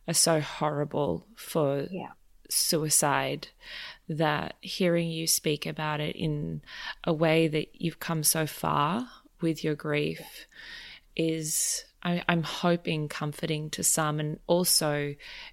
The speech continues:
Speaker 1: educational for others to understand how they can potentially see signs or reach out to help.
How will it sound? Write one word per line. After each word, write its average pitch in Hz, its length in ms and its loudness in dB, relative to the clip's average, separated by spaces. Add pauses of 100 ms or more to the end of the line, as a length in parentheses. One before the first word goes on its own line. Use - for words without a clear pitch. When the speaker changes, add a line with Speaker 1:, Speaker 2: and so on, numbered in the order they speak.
Speaker 1:
educational 147 760 2
for - 180 -4
others 151 540 0
to - 160 0
understand 147 580 0
how 147 160 -4
they 143 180 -6
can 143 460 -2 (880)
potentially 180 500 2
see 156 200 0
signs 156 640 0
or 147 580 -2
reach 156 360 0
out 143 220 -4
to 156 100 -2
help. 147 480 -6